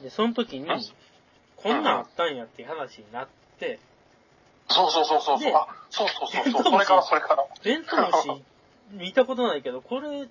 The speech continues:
Speaker 2: サイズ的にもなんか、こういうのあった方がなんか、
Speaker 1: うん。
Speaker 2: クランクとかミノーとかが多かったから、
Speaker 1: うん、うん。
Speaker 2: いいん、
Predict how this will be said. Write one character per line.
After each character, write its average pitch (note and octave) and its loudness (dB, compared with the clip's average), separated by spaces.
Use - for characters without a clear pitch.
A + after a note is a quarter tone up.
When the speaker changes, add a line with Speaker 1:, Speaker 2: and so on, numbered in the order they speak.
Speaker 2:
サ D4+ -2
イ E4+ -8
ズ D4 -16
的 C#4 -12
に C4 -8
も A3+ -10
な D3 -10
ん D3+ -12
か、 A#2 -10
こ B3+ -4
う B3+ -2
い C4+ -6
う C4 -6
の C3 0
あ D3 -2
っ D3 -10
た F#3+ -6
方 A3 -2
が C3 -6
な C#3 -8
ん E3 -14
か、 C3+ -10
Speaker 1:
う - -20
ん。 - -20
Speaker 2:
ク G3 -6
ラ A#3 4
ン A#3+ -2
ク - -14
と D3 -2
か C3 -2
ミ D3 -10
ノ F#3 0
ー - -8
と C3 -12
か A#2 -8
が A2+ -8
多 F3+ -4
か D#3+ -6
っ A#2+ -8
た A2+ -14
か G#2+ -14
ら、 G#2 -12
Speaker 1:
う G#2 -12
ん、 - -14
う G#2+ -12
ん。 - -10
Speaker 2:
い G#3+ -6
い D4 -4
ん、 D#4+ -8